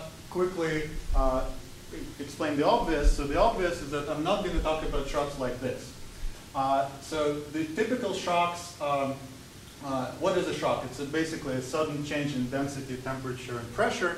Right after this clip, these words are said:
that comes about when you're trying to decelerate a supersonic flow. And, uh, in most of the examples you're familiar with from the everyday life, like a sonic boom, uh, or a shock in the, uh, in, in the fluid,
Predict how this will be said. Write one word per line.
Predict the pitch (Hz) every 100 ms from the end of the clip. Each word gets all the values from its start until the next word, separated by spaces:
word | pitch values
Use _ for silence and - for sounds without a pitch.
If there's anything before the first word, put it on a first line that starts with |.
| - - -
that | 147 -
comes | 175 175
about | 156 151 147
when | 143
you're | 143
trying | - 151 147
to | 139
decelerate | 131 127 147 147 135 127
a | 123
supersonic | - 143 135 131 131 123 - -
flow. | 127 107 - - - - - -
And, | 156 160 160
uh, | 165 160 156 - -
in | 147 156
most | 226 -
of | 226 -
the | 180
examples | 175 180 180 165 156
you're | 147
familiar | 147 180 254 202 160
with | 156 143
from | 143 135
the | 147
everyday | 151 147 143 139
life, | 165 233 220 -
like | -
a | -
sonic | 165 156 143 127 139
boom, | 233 214 208 - - -
uh, | 131 127 131 139
or | 135
a | 135
shock | 156 147
in | 135
the, | 131 - 127
uh, | 139 127 123 127
in, | 123 135
in | 127
the |
fluid, | 123 - 254 233 196